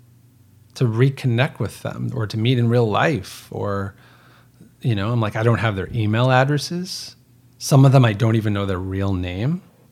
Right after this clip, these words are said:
Some of them I don't even know where they live, you know. But how many of your Facebook friends or your Twitter followers are people who you talk to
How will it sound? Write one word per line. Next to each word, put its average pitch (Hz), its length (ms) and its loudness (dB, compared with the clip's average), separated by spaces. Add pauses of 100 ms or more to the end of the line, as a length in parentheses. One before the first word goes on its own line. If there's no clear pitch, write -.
(180)
Some - 260 0
of 117 80 4
them 113 100 2
I 104 60 0
don't 104 200 -2
even 98 140 -4
know 98 120 -2
where 98 100 -2
they 92 140 -6
live, 117 600 -6 (320)
you 120 140 0
know. 117 280 -4
But 143 160 0
how 180 180 2
many 208 260 4
of 185 80 2
your 185 160 2
Facebook 175 440 0
friends 101 340 -4
or 110 80 -4
your 117 160 -2
Twitter 160 300 0
followers 101 440 -4
are 104 60 -4
people 131 340 -2
who 135 60 4
you 127 180 0
talk 123 300 -2
to 131 500 -4